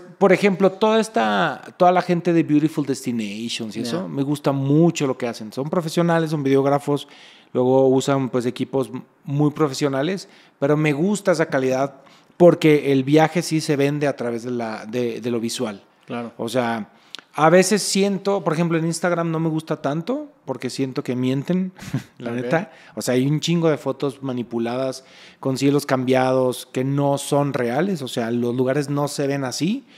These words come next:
Speaker 1: Ni si-, o sea, yo creo que puedes editar una foto a que se asemeje lo que tu ojo ve, porque sí, el ojo humano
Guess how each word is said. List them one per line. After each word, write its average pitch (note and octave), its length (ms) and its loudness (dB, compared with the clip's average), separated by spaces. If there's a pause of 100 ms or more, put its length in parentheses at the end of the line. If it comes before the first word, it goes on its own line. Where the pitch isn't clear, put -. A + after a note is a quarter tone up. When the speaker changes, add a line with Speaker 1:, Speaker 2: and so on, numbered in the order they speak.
(160)
Speaker 1:
Ni D#3 180 2
si-, - 180 -8
o C#3 120 0
sea, D#3+ 480 4
yo E3 120 6
creo F#3 140 6
que F#3 120 0
puedes F#3 280 4
editar E3 380 4
una F3 180 4
foto F#3 540 4 (260)
a - 100 -8
que D#3+ 120 2
se D#3 120 2
asemeje C#3+ 520 2
lo E3 100 4
que C#3 120 -4
tu C3+ 220 2
ojo C#3+ 280 2
ve, A#3 240 2
porque C3 200 -10
sí, C#3+ 140 -4
el C#3 80 0
ojo C#3 200 -4
humano D3+ 540 -2